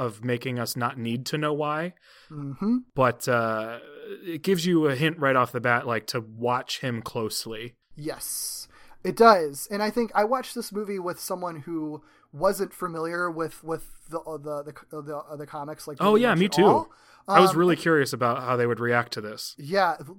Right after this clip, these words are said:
Speaker 2: like, on, on my end, they, they did not catch on to who, to, to Aaron being Prowler
Speaker 1: Yep.
Speaker 2: or being, like, a villain at all, uh, they said, until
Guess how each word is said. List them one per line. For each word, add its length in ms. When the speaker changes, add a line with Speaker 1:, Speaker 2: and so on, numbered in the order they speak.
Speaker 2:
like, 300
on, 280
on 160
my 240
end, 400
they, 460
they 180
did 160
not 360
catch 260
on 380
to 120
who, 580
to, 140
to 400
Aaron 260
being 260
Prowler 640
Speaker 1:
Yep. 180
Speaker 2:
or 80
being, 220
like, 140
a 60
villain 260
at 160
all, 380
uh, 60
they 160
said, 220
until 540